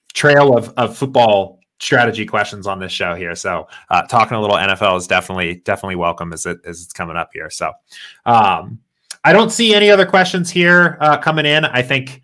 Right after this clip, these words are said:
um, I don't have any other questions as well. I've learned a ton, not, not only just, like,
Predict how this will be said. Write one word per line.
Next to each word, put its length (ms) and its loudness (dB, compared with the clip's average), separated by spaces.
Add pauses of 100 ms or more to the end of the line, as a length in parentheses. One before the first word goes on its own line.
(160)
um, 540 0 (160)
I 160 2
don't 180 0
have 160 -2
any 160 -2
other 180 0
questions 400 -4
as 200 -6
well. 220 2
I've 180 -2
learned 180 0
a 40 -4
ton, 260 -2
not, 260 2
not 140 4
only 200 4
just, 220 -4
like, 160 -2